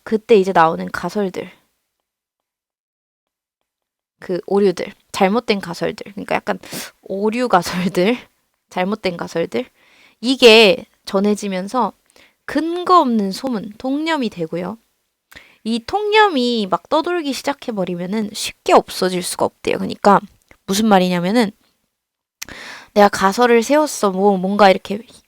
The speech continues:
피라는 것을 발견하면서 이제 혈액형이라는 걸 발견하면서 어, 혈액형이랑 사람의 성격이 이제 관련이 있어라는 이렇게 잘못된 가설을 세웠어.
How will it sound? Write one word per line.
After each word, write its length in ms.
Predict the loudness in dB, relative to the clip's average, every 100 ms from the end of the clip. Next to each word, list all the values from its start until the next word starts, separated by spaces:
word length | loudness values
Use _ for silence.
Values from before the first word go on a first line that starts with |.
| _
피라는 580 | -2 2 4 6 6 4
것을 200 | -2 -2
발견하면서 640 | 0 2 2 0 -2 -2 -2
이제 160 | -4 -10 -18 -20 _ _
혈액형이라는 600 | 0 2 2 2 4 4
걸 100 | 2
발견하면서 720 | 2 2 2 2 -2 -2 -4 -4 -14 -8 0
어, 100 | 0
혈액형이랑 960 | 2 -2 -2 -4 0 2 4 2 0 -2
사람의 360 | 0 2 2
성격이 840 | -2 -4 0 -2 0 -2 -2 -2 -6 -16 -20 -20 _
이제 160 | -12 0
관련이 400 | 6 8 8 6
있어라는 640 | 0 4 8 8 8 4
이렇게 380 | -2 -6 -4 -4 -6 _ _ -10
잘못된 640 | -2 2 4 2 0 -2
가설을 420 | -2 -8 -4 -4
세웠어. 460 | -2 -6 -6 -10